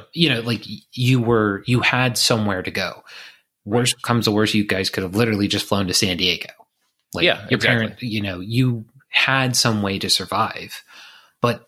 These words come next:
Speaker 1: there are so many people, and, like, you know, again, it's that confirmation bias. Like, you know, you and I read Reddit and we're like, "How are this many people abused?"
Speaker 2: Right.
Speaker 1: Like,
Speaker 2: Yeah. Or, like, how are, how is, like, every single person on Reddit have depression?
Speaker 1: Yeah.
Speaker 2: You know,
Speaker 1: And,
Speaker 2: like,
Speaker 1: and,
Speaker 2: that kind
Speaker 1: like,
Speaker 2: of thing where it's like, "What?"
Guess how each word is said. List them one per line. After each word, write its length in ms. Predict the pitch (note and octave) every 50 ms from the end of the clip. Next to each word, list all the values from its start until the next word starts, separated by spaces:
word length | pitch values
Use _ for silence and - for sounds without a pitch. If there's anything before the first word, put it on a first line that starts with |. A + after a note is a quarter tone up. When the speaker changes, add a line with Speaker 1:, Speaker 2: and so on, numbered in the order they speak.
| _ -
Speaker 1:
there 200 | A#2+ A#2 A#2 A2
are 60 | G#2+
so 240 | G2+ - - - B2
many 240 | C3+ C#3 C#3+ C#3 B2
people, 600 | A#2 - A#2+ A#2+ A#2+ A2+ G#2+ G#2 F#2+ F#2+ - - _ -
and, 120 | A2+ G#2+
like, 300 | G#2 G2 F#2+ E2 - - _ _ _
you 160 | - - B2+
know, 160 | G#2 F2+ F2+ F2+
again, 320 | F#2 G2 A2 G#2+ G#2 G2
it's 160 | F#2+ F2 -
that 220 | - G2 F#2+ - -
confirmation 600 | - G#2 G2+ - - G#2+ G#2 G2 F#2 - - G2+
bias. 380 | F2+ G2 F#2 F#2 F#2 F#2 F#2 -
Like, 160 | G2+ F#2 F2+
you 80 | D3+ D3+
know, 80 | A#2
you 200 | G#2+ G2+ G#2 A2
and 80 | G#2 G2
I 80 | F#2+ F#2+
read 260 | F#2+ F#2 G2+ G2 F#2
Reddit 280 | F2 F2 F#2 G2 G2+ E2
and 80 | F#2+
we're 60 | F#2 F2
like, 300 | F2 F2 F2 - - _
"How 260 | - - - - G3 C4
are 120 | D4+ D4+ D#4 - - _ -
this 240 | G#2+ D3+ E3 - -
many 220 | A#2+ B2+ C3 B2
people 360 | A#2+ B2 A2 G#2+ - G#2 F#2
abused?" 680 | E2 D#2+ F2 F2 F2 E2+ D#2+ E2 - - - - - - _ _ _ _ _ _ _ _ _ _ _ _ -
Speaker 2:
Right. 180 | A#2+ C3 A2 E2
Speaker 1:
Like, 300 | F#2+ G2 G2 F2+ - -
Speaker 2:
Yeah. 160 | A#2+ A2+ F2
Or, 200 | - A#2 B2 A#2+
like, 180 | A2+ G#2+ G#2 F#2
how 200 | - A#2 A#2+ A#2+
are, 100 | A#2+ G#2
how 280 | - B2 B2+ B2+ C3
is, 180 | B2+ A#2+ - -
like, 300 | A2 G2+ G2+ G2 - - -
every 220 | A#2 A#2 A#2 A#2
single 260 | - - A#2 G#2+ G#2+
person 300 | - - A2 G2+ - A2
on 140 | G2 F#2+ F#2
Reddit 240 | F#2+ F#2 F#2 F2 -
have 180 | - G2+ F#2 F#2+
depression? 480 | G2 - - G2 F2+ - - - - - _ _ - - - - -
Speaker 1:
Yeah. 320 | C#3+ D#3+ D#3+ A#2+ - - - - _ _ _ -
Speaker 2:
You 80 | G#2+ G2
know, 60 | C3+
Speaker 1:
And, 200 | B2+ B2 B2+ A2+
Speaker 2:
like, 80 | G#2 B2
Speaker 1:
and, 80 | B2+
Speaker 2:
that 40 | B2
kind 120 | A2+ A2 G#2
Speaker 1:
like, 80 | F#2 F2
Speaker 2:
of 20 | -
thing 100 | F#2 F2
where 100 | F#2 F#2+
it's 100 | - -
like, 120 | F2+ E2
"What?" 400 | F2+ F#2+ C3 F#3 A3 - - -